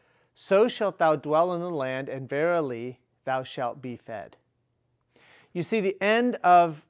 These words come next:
all of those who are in rebellion against God is mentioned in verse two. "They shall soon be cut down like the grass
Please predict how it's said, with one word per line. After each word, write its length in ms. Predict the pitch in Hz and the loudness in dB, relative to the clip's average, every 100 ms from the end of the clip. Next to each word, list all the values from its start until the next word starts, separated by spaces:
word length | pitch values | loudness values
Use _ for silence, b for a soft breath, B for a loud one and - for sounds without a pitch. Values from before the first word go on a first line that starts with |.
| _ _ 160 | _ _ 2
all 320 | 185 220 220 | 6 6 4
of 120 | 156 | 2
those 300 | 143 139 135 | 2 2 -2
who 80 | 143 | -6
are 40 | |
in 60 | 139 | -4
rebellion 440 | 127 139 147 143 | 0 2 2 -2
against 320 | 135 143 127 | -4 -6 -4
God 240 | 147 127 117 | 0 0 0
is 100 | 113 | -4
mentioned 320 | 143 127 127 | -6 -6 -8
in 140 | 120 | -6
verse 200 | 113 117 | -6 -8
two. 320 | - 131 110 104 | -8 -8 -8 -4
"They 140 | 139 | -6
shall 220 | 143 120 | -4 -10
soon 400 | - - 180 185 | -10 -6 -4 -4
be 100 | 143 | -6
cut 300 | - 165 - | -6 -6 -4
down 260 | 156 156 151 | -4 -2 -2
like 220 | 143 151 | -4 -6
the 80 | 165 | -12
grass 640 | 120 104 98 101 - | -10 -10 -10 -14 -20